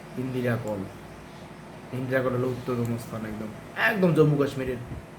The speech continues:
একদম উপরে ওইখানে হলো ইন্দিরা কল। ওকে, আচ্ছা, এখানে দেখো, আহ, ভারতের বৃহত্তম জেলা, ভারতের বৃহত্তম জেলার নাম কি? ভারতের বৃহত্তম জেলার নাম হলো,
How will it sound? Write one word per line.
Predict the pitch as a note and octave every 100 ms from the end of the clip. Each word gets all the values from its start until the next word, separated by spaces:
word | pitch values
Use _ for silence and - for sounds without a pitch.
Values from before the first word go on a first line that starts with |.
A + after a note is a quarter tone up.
| -
একদম | B2+ C3 B2 B2+
উপরে | A#2+ A#2 A2 - - B2
ওইখানে | B2 B2
হলো |
ইন্দিরা | A#2+ A#2 A2+ -
কল। | G#2 G#2 - - - - - - - -
ওকে, | D#3 F3+ F3+ - - - - -
আচ্ছা, | A2+ - A2 G2 - - - - - - - - - - - - - - - - - - - - -
এখানে | D3+ D#3
দেখো, | B2+ A#2 D3+ - - - - - - - -
আহ, | A#2+ A#2 G#2+ - - -
ভারতের | A2+ D3+ G3+ D#3+ E3+ G3 - - - B2+
বৃহত্তম | F3 G#3+ A3 G#3+ G#3
জেলা, | C#3+ C3+ A2+ - - - - - - -
ভারতের | A#2 E3 E3+ F#3
বৃহত্তম | D3 F3+ F3+ D3 C#3+ - - - - -
জেলার | E3+ D#3+
নাম | C#3+ B2 A#2 -
কি? | - - - - - -
ভারতের | B2+ D3+ E3+
বৃহত্তম | C#3+ F3+ F3+ F3+ F3
জেলার | C#3+ E3 E3+
নাম | D#3 C#3
হলো, | A#2+ D3+